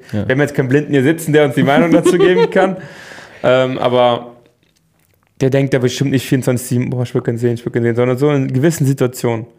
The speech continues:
Speaker 1: Ja. Ja, es ist auf jeden Fall hart, wenn du, glaub ich, deine, deine, dein Augenlicht verlierst irgendwann mit zwanzig, fünfundzwanzig. Das
Speaker 2: Das
Speaker 1: ist, glaub ich, richtig hart.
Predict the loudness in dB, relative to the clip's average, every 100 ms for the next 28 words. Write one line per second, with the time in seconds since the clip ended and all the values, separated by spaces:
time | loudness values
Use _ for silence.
0 | -14 -12 -12 -14 _ _ _ _ _ _
1 | _ _ _ -20 -20 -12 -8 -8 -6 -6
2 | -6 -6 -6 -6 -6 -6 -6 -4 -4 -4
3 | -4 -6 -6 -4 -4 -4 -6 -8 -8 -6
4 | -4 -2 -2 -6 -8 -4 -2 -2 -2 -6
5 | -6 -4 -2 -2 -4 -8 -6 -6 -6 -10
6 | -6 -4 -6 -6 -8 -6 -10 -12 _ _
7 | _ _ _ _ _ _ _ _ _ _
8 | -6 -6 -6 -8 -4 -2 -2 -4 -10 -18
9 | -8 -8 -8 -14 -10 -10 -12